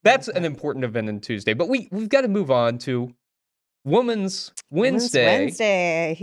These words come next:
Speaker 1: So
Speaker 2: yeah.
Speaker 1: why did you pick that name, Marcella?
Speaker 2: Oh my goodness. So I was real, I mean, there was, again, a lot that happened on Wednesday.
Speaker 1: Yeah.
Speaker 2: But particularly the focus on the disciples and,
Speaker 1: Yeah.
Speaker 2: and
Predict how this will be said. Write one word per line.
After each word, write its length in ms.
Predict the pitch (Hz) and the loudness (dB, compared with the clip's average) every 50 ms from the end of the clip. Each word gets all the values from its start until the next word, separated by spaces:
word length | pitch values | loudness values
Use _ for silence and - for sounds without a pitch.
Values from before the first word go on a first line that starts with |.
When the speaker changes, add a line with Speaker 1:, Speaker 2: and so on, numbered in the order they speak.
| 180 175 190 | 0 4 6
Speaker 1:
So 120 | 240 254 | 6 6
Speaker 2:
yeah. 60 | - - | 6 4
Speaker 1:
why 280 | 180 175 208 233 277 | 0 -2 0 2 2
did 180 | 294 294 269 214 | 2 0 -2 -2
you 60 | 247 | -2
pick 240 | 214 - 240 226 226 | 0 0 0 0 2
that 180 | 214 190 175 - | 2 0 2 2
name, 240 | 131 117 110 110 107 | 2 0 0 0 -2
Marcella? 560 | 104 104 104 - - 98 92 92 131 139 - _ - | -4 -4 -4 -2 -2 0 0 0 -2 -4 -6 _ 0
Speaker 2:
Oh 340 | 180 208 220 240 247 262 262 | 0 2 2 2 2 2 0
my 160 | 247 240 226 | 0 -2 0
goodness. 380 | 180 196 185 156 160 143 - | 0 -2 -2 -2 -4 -8 -8
So 180 | - 196 208 240 | -6 -2 0 2
I 160 | 220 202 233 | 4 4 4
was 260 | 240 254 254 233 214 | 4 2 2 0 -2
real, 220 | 208 220 240 240 - | -2 0 2 2 2
I 100 | - 208 | 2 0
mean, 100 | 202 202 | 0 0
there 140 | 185 196 196 | 0 2 2
was, 260 | 196 185 170 - - - - | 2 0 0 -2 -4 -2 -2
again, 400 | 165 170 185 180 135 120 147 - - | -2 0 0 -2 -2 -2 -6 -6 -4
a 80 | 185 180 | -4 -2
lot 400 | 170 170 170 175 170 165 - - | 0 0 0 0 0 0 -2 -4
that 80 | 180 | -6
happened 340 | 180 160 170 160 - 175 175 | -6 -6 -6 -6 -4 -4 -4
on 160 | 175 170 160 | -4 -4 -2
Wednesday. 680 | 156 156 147 151 170 165 - - 208 214 220 226 233 | -4 -4 -4 -4 -6 -4 -2 -2 0 0 0 0 0
Speaker 1:
Yeah. 160 | 247 123 117 113 - - _ _ _ _ _ _ | 0 -2 -2 -4 -6 -12 _ _ _ _ _ _
Speaker 2:
But 220 | - 208 190 - - | 0 0 0 -2 -4
particularly 760 | - 233 233 240 339 339 - 453 440 427 415 381 359 359 339 | -4 -4 -4 -4 -4 -2 0 0 2 2 2 2 2 2 2
the 180 | 277 277 247 226 | 2 0 0 0
focus 540 | - - 208 190 190 233 240 233 - - - - | 0 0 0 0 0 -2 -4 -4 -6 -8 -6 -4
on 500 | 185 180 175 170 170 170 170 170 180 180 - _ _ _ _ _ _ - | -2 0 0 0 0 0 -2 -2 -4 -6 -8 _ _ _ _ _ _ -4
the 120 | - 202 | -2 -2
disciples 640 | - 185 - - 151 123 - - - - 240 240 | -2 -2 -4 -4 -4 -4 -6 -6 -8 -8 -6 -4
and, 200 | 233 214 175 165 - | -2 -2 -2 -2 0
Speaker 1:
Yeah. 120 | 123 143 | 0 0
Speaker 2:
and 280 | 170 170 170 165 165 | 2 0 0 -2 -4